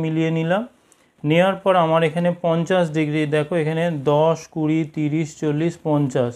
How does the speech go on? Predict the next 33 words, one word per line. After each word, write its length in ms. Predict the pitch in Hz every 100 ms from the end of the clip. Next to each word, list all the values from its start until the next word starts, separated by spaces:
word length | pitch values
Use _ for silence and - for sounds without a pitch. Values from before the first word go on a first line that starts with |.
| -
তাহলে 180 | 160 160
আমি 100 | 160 160
এই 40 | 151
পঞ্চাশে 420 | 151 151 160 151 156
একটা 160 | - 156 147
বিন্দু 240 | 143 147 147
নিয়ে 120 | 151 151
নিলাম। 220 | 160 220 - _ - _ -
একইভাবে 400 | 151 202 202 208
এখানে 180 | 170 180 175
একটা 140 | 196 160 143
দশের 300 | 151 180 156
জন্য 140 | 175 170 151
একটা 140 | 160 143
বিন্দু 220 | 139 143 131
করে 160 | 147 143 135
রাখলাম, 300 | 123 123 113 - _ - _ -
এটা 120 | 185
আমাদের 200 | 180 180 180
পরে 180 | 160 160 160
কাজে 220 | 147 147 151
লাগবে। 260 | 151 180 240 _ _ _
তাহলে 200 | - 165
এখন 140 | 156 196 190
যেটা 160 | 196 190
পঞ্চাশে 440 | 175 175 208 185 202
আমি 120 | 175 160 160
বিন্দু 220 | 160 175 175
করলাম, 260 | 175 202 220 -
সেই 140 | 156 147
বিন্দু 240 | 160 165 175
বরাবর 320 | 160 156 160 196
আমাদের 260 | 156 156 156